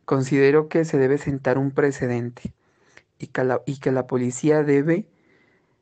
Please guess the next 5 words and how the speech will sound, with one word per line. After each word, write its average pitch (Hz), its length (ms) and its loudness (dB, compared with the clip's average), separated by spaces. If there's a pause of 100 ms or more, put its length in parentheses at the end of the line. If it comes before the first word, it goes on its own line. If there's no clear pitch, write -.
(540)
asumir 139 520 0
su 165 160 0
rol 147 460 2 (480)
como 143 240 2
autoridad, 135 760 0